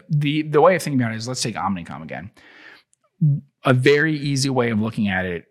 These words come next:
with Omnicom, and this is, like, the way that an academic would look at it, because this is, Omnicom is the purest form of this, which is a dividend discount model, right?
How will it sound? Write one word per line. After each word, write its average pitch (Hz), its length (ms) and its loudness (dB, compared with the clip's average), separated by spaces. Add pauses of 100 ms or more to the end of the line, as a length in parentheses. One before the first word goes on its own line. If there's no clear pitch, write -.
(100)
with 120 160 2
Omnicom, 90 600 -2
and 101 140 0
this 107 120 0
is, 110 160 -6
like, 98 260 -4
the 104 120 -6
way 95 200 -4
that 92 200 -4
an 87 200 -8
academic 95 520 -4
would 78 140 -6
look - 160 -10
at 62 160 -8
it, - 100 -16 (760)
because 113 360 4
this 104 140 -6
is, 104 240 -8 (260)
Omnicom 131 400 6
is 110 80 -2
the 101 80 -2
purest 117 440 -2
form 113 380 0
of 98 200 -6
this, 85 340 -2
which 107 180 -8
is 101 80 -10
a 95 60 -10
dividend 92 400 -8
discount 64 400 -6
model, 62 260 -12
right? 82 220 -8